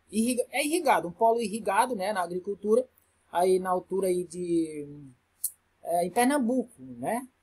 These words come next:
Numa cidade aí de Pernambuco, nós temos lá grandes plantações de, é, de uva, de maçã, de maracujá, um monte de coisa, né? Mais precisamente em Petrolina, né?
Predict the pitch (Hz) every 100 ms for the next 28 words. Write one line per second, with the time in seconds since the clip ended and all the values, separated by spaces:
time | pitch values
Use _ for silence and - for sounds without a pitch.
0 | _ 143 175 - 180 180 180 170 - 185
1 | 233 226 311 _ _ _ _ - 160 196
2 | - 202 208 185 180 196 185 - _ 139
3 | 131 233 247 214 - 208 196 185 - 160
4 | 185 190 156 160 160 139 117 _ _ _
5 | 139 147 143 127 - _ _ 123 120 170
6 | 165 202 180 143 147 139 156 175 175 -
7 | 156 175 180 156 151 175 175 170 185 131
8 | 147 165 151 147 - 175 226 247 220 -
9 | 175 196 160 160 175 - 190 175 175 170
10 | - 175 - - - 214 165 208 220 151
11 | 180